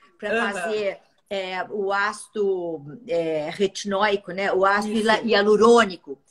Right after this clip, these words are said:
Speaker 2: Hialurônico.
Speaker 1: O ácido hialurônico entende que teve um ataque ali, porque você tampou, e aí
Speaker 2: Aham.
Speaker 1: ele traz ácido hialurônico pra região e, e, e água, e oxigênio. Então,
Speaker 2: Uhum.
Speaker 1: então, é,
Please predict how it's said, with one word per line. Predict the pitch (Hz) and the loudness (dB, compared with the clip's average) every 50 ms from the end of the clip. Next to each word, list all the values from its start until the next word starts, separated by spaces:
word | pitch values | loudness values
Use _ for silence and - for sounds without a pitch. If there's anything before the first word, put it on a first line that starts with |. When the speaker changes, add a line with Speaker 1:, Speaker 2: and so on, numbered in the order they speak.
| - | -4
Speaker 2:
Hialurônico. | 208 220 214 214 214 233 214 190 208 | 0 2 2 4 2 2 2 2 2
Speaker 1:
O | 208 | 2
ácido | 208 226 220 - 233 | 0 -2 -4 -6 -6
hialurônico | 233 233 226 214 214 214 208 214 226 240 247 240 240 233 247 | -2 0 0 2 2 2 2 2 0 0 -2 -2 -4 -4 -4
entende | 240 226 - 240 240 254 233 240 | -6 -4 -2 -2 0 0 -2 -6
que | 233 - | -10 -10
teve | 233 - 262 240 240 220 240 240 | -6 0 4 4 4 4 2 0
um | 240 233 233 220 | 0 0 -2 -2
ataque | 208 226 226 - _ - 240 226 214 262 - - - - 175 156 _ _ - | -4 -4 -6 -6 _ 0 0 0 0 -2 -6 -12 -18 -18 -18 -18 _ _ -6
ali, | 180 190 190 196 247 277 | -4 -4 -2 -2 -4 -4
porque | - - - | -4 -6 -6
você | 196 190 - - 202 | -6 -6 -4 -6 -6
tampou, | - 233 214 208 202 - 233 233 233 269 302 302 - - - - - - | -2 0 -2 -2 0 4 6 8 8 8 6 2 -2 -14 -20 -20 -12 -4
e | 220 214 240 | 2 4 6
aí | 214 208 | 6 6
Speaker 2:
Aham. | 226 233 | 6 4
Speaker 1:
ele | 247 262 247 277 233 - - | 2 2 0 -4 -8 -6 -2
traz | - 254 262 269 302 320 339 311 262 226 | 0 2 4 6 4 4 4 0 -2 -2
ácido | 247 240 247 - - 208 226 | -2 -2 -2 -4 -8 -8 -4
hialurônico | 233 233 214 226 233 240 220 220 208 208 233 240 247 254 254 | -2 -2 -2 -2 -4 -4 -2 -2 -2 -2 -2 -4 -6 -6 -10
pra | - 220 240 | -8 -8 -6
região | 214 220 214 208 - 190 208 208 226 254 269 277 | -4 -4 -6 -6 -6 -6 -4 -4 -2 -4 -4 -4
e, | 262 269 285 294 285 285 - - 262 269 269 262 247 233 - | -6 -6 -6 -4 -6 -8 -8 -8 -6 -6 -4 -6 -6 -6 -4
e, | 240 | -2
e | 254 226 | 0 2
água, | 214 214 220 220 170 175 143 131 - - | 2 2 2 0 -4 -8 -8 -8 -8 -6
e | 180 202 | -4 -4
oxigênio. | 190 - - - 262 240 185 202 233 220 208 190 160 143 143 _ _ _ _ _ _ - _ _ - - | -4 -6 -8 -8 -8 -6 -2 -2 -2 -2 -2 -6 -10 -14 -18 _ _ _ _ _ _ -20 _ _ -12 -10
Então, | 208 202 196 233 233 254 277 285 | -6 0 2 4 4 4 4 2
Speaker 2:
Uhum. | 285 254 | 2 0
Speaker 1:
então, | 226 226 226 220 254 240 240 247 247 254 254 233 | -2 -2 -2 2 4 4 4 4 4 2 2 4
é, | - 220 214 208 202 202 196 185 175 | 4 2 2 2 0 0 0 0 0